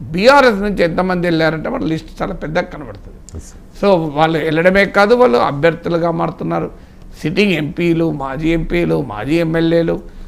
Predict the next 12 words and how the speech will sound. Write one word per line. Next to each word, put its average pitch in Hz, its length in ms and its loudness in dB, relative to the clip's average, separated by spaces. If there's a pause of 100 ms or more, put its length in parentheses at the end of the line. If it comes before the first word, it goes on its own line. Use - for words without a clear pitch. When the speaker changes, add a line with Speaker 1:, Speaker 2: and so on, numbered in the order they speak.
(220)
Speaker 1:
ఒక 175 180 0
క్యూ 247 300 4
కట్టారు 208 320 6
మీకు 160 220 -2
బీఆర్ఎస్ 147 480 -6
నుంచి. - 220 -20 (200)
ఆ 151 100 2
ట్రెండ్ 202 440 0 (600)
అంటే, 156 120 2
అసెంబ్లీ 202 520 6
ఎన్నికల 196 520 4
సమయంలోనైనా 175 920 0